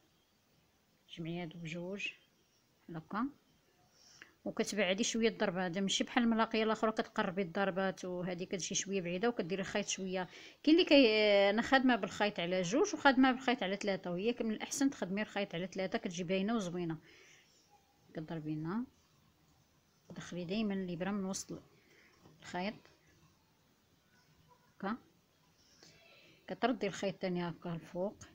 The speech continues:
كتهزي هاد العين هكا،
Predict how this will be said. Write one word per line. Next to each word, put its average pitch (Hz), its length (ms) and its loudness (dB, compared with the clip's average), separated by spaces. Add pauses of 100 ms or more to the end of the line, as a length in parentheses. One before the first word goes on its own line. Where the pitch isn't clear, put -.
(640)
كتهزي 170 600 -8
هاد 214 120 -4
العين 180 480 -4 (1900)
هكا، 175 480 -8